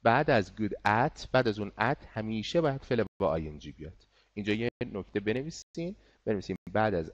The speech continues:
at همیشه باید نه، جواب کامل باید باشه. بعد از I, I'm good at همیشه باید فعل با آی ان جی بیاد.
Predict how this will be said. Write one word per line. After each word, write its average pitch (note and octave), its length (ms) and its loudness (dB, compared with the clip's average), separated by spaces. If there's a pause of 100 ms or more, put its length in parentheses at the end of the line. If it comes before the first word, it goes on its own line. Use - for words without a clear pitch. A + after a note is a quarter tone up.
at B2+ 240 -2
همیشه G#2 720 -4
باید C3 760 0 (1800)
نه، E2+ 220 2
جواب F#2+ 300 2
کامل G2 260 0
باید E2 180 -2
باشه. - 300 -12 (500)
بعد A2+ 280 6
از E2 160 2
I, F#2 240 -2 (840)
I'm F#2 220 -2
good F#2+ 120 0
at A2+ 300 2
همیشه A#2 480 -2
باید C3 440 2
فعل C#3 380 0 (140)
با C#3 340 4 (800)
آی F#2+ 160 2
ان E2+ 100 -4
جی F2 120 -10
بیاد. D2+ 320 -6